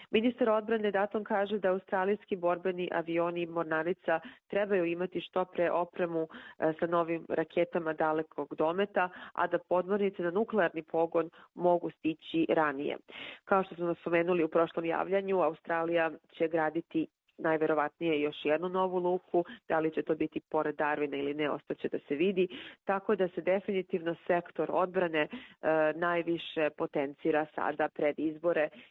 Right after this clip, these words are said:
i to je, znači, karta na koju će koalicija igrati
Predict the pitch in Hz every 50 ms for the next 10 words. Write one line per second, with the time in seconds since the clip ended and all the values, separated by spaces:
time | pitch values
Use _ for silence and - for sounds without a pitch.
0 | _ - 185 180 - - 185 180 170 160 156 160 160 - - 165 - - 160 160
1 | 160 - _ - 165 151 143 - - 92 87 - - _ - 143 139 139 147 -
2 | - - - 156 156 - - 143 135 131 131 143 - - - - 143 143 131 -
3 | 143 143 - - 135 135 - _ - 139 143